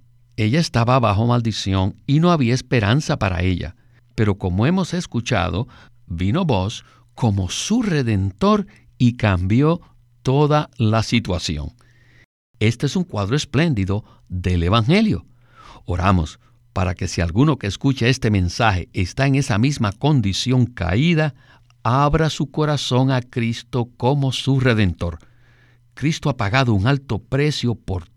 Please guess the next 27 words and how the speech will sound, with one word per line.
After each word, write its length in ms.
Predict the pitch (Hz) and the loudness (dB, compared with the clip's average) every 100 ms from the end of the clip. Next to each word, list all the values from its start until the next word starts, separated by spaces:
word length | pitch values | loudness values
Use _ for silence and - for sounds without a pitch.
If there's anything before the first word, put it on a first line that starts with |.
| - | -2
todos 480 | 117 123 127 123 | 4 6 4 4
nosotros, 540 | 120 110 127 123 87 - _ _ _ - | 0 0 0 -2 -6 -12 _ _ _ -4
para 160 | 92 87 | -2 0
que 140 | 92 | -2
podamos 500 | 95 98 147 117 95 | 0 2 2 0 0
disfrutar 760 | 123 151 - 87 - 143 131 - - - | -2 -2 -6 -10 -4 -2 -2 -4 -16 -18
de 140 | - 110 | -2 0
la 160 | 98 | 0
porción 760 | 98 98 85 - 110 131 180 185 | 0 -4 -4 -6 0 2 4 2
de 120 | 147 | 2
la 100 | 117 | 2
herencia 640 | 107 113 131 123 135 127 123 - - | 2 4 4 2 0 -2 -2 -12 -8
que 160 | 113 | -4
Dios 340 | 98 131 156 - - | 0 0 0 -4 -2
originalmente 1040 | 117 135 117 110 113 101 101 101 104 98 - _ _ - | 0 2 2 2 2 0 0 -2 -4 -6 -8 _ _ -6
nos 500 | 92 90 98 101 98 | -2 0 0 -2 -4
asignó. 520 | 95 85 80 80 - _ _ _ - _ - _ | -4 -4 -4 -4 -8 _ _ _ -20 _ -20 _
Bien, 500 | - 80 101 160 185 180 _ _ _ | -10 0 2 4 2 -4 _ _ _
con 220 | - 92 117 | -8 0 0
esta 260 | 170 135 | 2 -2
palabra 460 | 113 107 123 98 87 | 0 2 2 0 -2
como 260 | - 170 131 | 0 0 0
contexto, 720 | 95 90 151 151 - 131 127 _ _ - | -4 -2 -2 -2 -2 -4 -4 _ _ -6
escuchemos 600 | 98 85 - 131 107 - | -6 -6 -2 -2 -2 -4
a 60 | |
Witness 480 | 85 147 156 98 - | -2 0 0 -2 -2
Lee 260 | 127 131 | -2 -4